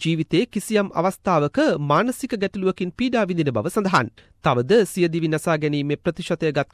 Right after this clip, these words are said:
කල ඔස්ට්‍රේලියාවේ ප්‍රධාන නගරවල එය සියයට නවය දශම නවයක් වන අතර දුෂ්කර ප්‍රදේශවල එය සියයට දහනමය දශම හයක් වැනි ඉතා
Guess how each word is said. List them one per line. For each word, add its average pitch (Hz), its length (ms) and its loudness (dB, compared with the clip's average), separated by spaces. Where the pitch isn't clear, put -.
කල 160 160 2
ඔස්ට්‍රේලියාවේ 165 720 0
ප්‍රධාන 175 400 0
නගරවල 139 440 0
එය 135 80 6
සියයට 170 420 2
නවය 180 280 2
දශම 165 360 0
නවයක් 202 320 0
වන 175 180 2
අතර 160 280 0
දුෂ්කර 185 360 -4
ප්‍රදේශවල 139 600 0
එය 139 140 4
සියයට 185 320 0
දහනමය 175 460 0
දශම 151 360 -4
හයක් 214 240 0
වැනි 170 220 -2
ඉතා 175 220 0